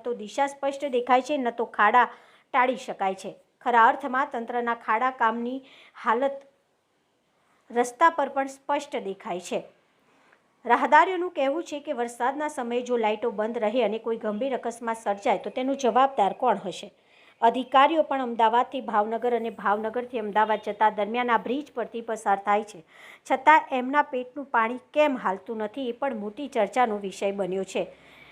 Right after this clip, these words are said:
જાણકારી પ્રમાણે તંત્રએ આ બાબતે જાણ કરવામાં આવી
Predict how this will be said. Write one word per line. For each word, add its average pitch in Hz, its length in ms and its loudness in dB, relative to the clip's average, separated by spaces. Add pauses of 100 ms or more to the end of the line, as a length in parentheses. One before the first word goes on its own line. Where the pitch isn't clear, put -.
(120)
જાણકારી 294 600 4
પ્રમાણે 302 440 2
તંત્રએ 269 380 0
આ 269 180 4
બાબતે 247 480 2
જાણ 233 240 0
કરવામાં 226 400 2
આવી 226 160 -4